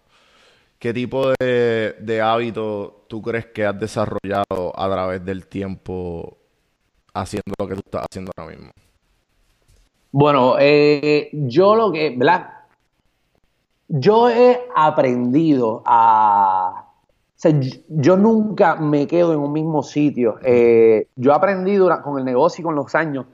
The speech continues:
Speaker 2: Obviamente uno no puede poner todos los huevos en la misma canasta.
Speaker 1: Ujú.
Speaker 2: Eh, uno tiene que aprender a diversificarse, eh, en este negocio específicamente, porque esto es un negocio bien traicionero. Eh,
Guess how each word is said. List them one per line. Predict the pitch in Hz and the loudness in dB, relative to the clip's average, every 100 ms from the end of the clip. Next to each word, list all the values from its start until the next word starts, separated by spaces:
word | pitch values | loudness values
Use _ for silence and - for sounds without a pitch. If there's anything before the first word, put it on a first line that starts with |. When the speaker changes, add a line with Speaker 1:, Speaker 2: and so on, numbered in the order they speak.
| _ _ _ _ - | _ _ _ _ -4
Speaker 2:
Obviamente | 180 190 185 | -2 0 0
uno | 165 175 | 0 0
no | 180 | 0
puede | 190 | 0
poner | 175 180 | 0 -2
todos | 180 185 | 0 2
los | |
huevos | 170 180 175 | 2 2 0
en | |
la | 156 | -2
misma | 147 156 175 | -2 -2 -2
canasta. | 170 139 131 - 151 - - 101 | -2 -4 -6 -6 -8 -8 -18 -14
Speaker 1:
Ujú. | 98 120 | -12 -4
Speaker 2:
Eh, | 139 131 127 123 127 | -2 0 0 -2 -4
uno | 143 151 | 0 0
tiene | 165 | 2
que | 165 | 2
aprender | 165 165 165 | 0 2 2
a | 170 | 4
diversificarse, | 165 156 - 139 127 143 156 151 123 117 - _ _ | 4 4 0 -2 0 2 2 0 -2 -4 -6 _ _
eh, | - 123 123 117 113 - | 0 2 4 2 0 0
en | 139 131 | 0 2
este | 135 135 | 2 2
negocio | 175 160 160 180 | 4 4 4 0
específicamente, | - 139 - 127 147 147 151 139 131 107 - _ - | 0 -2 -2 -4 -2 0 0 -2 -2 -4 -6 _ -2
porque | 131 123 | 0 2
esto | 143 | 2
es | 151 | 0
un | 160 | 0
negocio | 160 156 165 | 2 2 2
bien | 135 127 127 | 2 2 0
traicionero. | 143 156 - 151 139 139 110 101 _ _ _ | 0 0 0 -2 0 0 -2 -4 _ _ _
Eh, | - 120 110 107 104 95 | 2 4 4 2 -2 -4